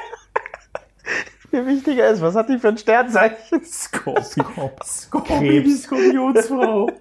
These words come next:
Speaker 2: <laughs> Dann kommt, das läuft dann nach, äh, Kryptonit-Kürbiskern direkt im Anschluss, Alter. Skorpi-, Skorpionfrau.
Speaker 3: Würdest du eher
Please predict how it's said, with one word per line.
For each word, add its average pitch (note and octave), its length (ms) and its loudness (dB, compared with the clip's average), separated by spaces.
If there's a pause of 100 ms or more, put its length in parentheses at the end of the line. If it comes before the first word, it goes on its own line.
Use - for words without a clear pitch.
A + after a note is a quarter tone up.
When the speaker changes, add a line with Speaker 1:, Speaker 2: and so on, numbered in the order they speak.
(640)
Speaker 2:
<laughs> - 800 -4
Dann C3 180 2
kommt, D3 260 0
das D3+ 140 -4
läuft D3+ 260 0
dann C#3+ 300 -4
nach, C3+ 420 0
äh, C3 540 0
Kryptonit-Kürbiskern D#3 1300 0
direkt B2 440 0
im C3 160 -6
Anschluss, C3+ 460 -2
Alter. A#2+ 380 0
Skorpi-, E3 580 2
Skorpionfrau. B2 840 0 (960)
Speaker 3:
Würdest D#3+ 560 2
du F3+ 120 0
eher C#3 540 0